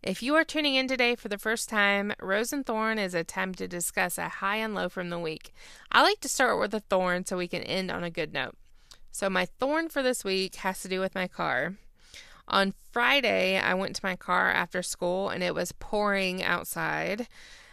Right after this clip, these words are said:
I get into my car and it won't start. So luckily, it turns out it was only the battery. Um, my amazing teaching assistant dropped me off at my house,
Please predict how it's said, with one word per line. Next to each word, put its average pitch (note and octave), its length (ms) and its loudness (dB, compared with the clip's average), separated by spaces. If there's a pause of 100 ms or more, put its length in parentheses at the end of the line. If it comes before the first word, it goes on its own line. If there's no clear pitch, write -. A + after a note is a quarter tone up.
(160)
I G3 120 4
get A#3 200 6
into B3 180 -2
my A#3 180 4
car G3 360 6
and F3+ 160 4
it - 140 0
won't E3+ 320 -4
start. - 420 -4 (520)
So A3+ 160 -2
luckily, D#4+ 580 4
it G3+ 180 0
turns A#3 260 0
out G#3 160 4
it F#3+ 60 2
was G3 100 0
only F#3+ 300 0
the G#3 100 -2
battery. D#3+ 680 -2 (260)
Um, F3+ 240 2
my F#3 160 6
amazing G3+ 460 2
teaching G3+ 340 -4
assistant F#3+ 460 -4
dropped F3+ 240 0
me F3 100 -2
off E3+ 180 0
at - 80 -6
my E3 120 0
house, E3+ 500 -2